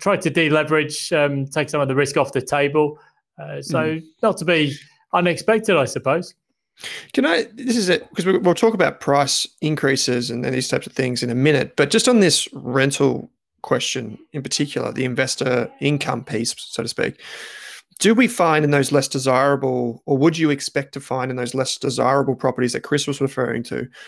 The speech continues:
Speaker 2: would you expect them to be regional, uh, type holdings, maybe coastal type holdings?
Speaker 1: We did do a piece on this,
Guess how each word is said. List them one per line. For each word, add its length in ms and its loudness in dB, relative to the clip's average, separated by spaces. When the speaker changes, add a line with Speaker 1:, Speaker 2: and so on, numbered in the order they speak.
Speaker 2:
would 160 4
you 100 4
expect 380 0
them 140 2
to 100 -4
be 400 2
regional, 760 2
uh, 180 0
type 400 0
holdings, 640 2
maybe 240 -2
coastal 480 0
type 260 0
holdings? 520 -4
Speaker 1:
We 140 2
did 220 4
do 120 6
a 80 2
piece 340 0
on 220 2
this, 400 0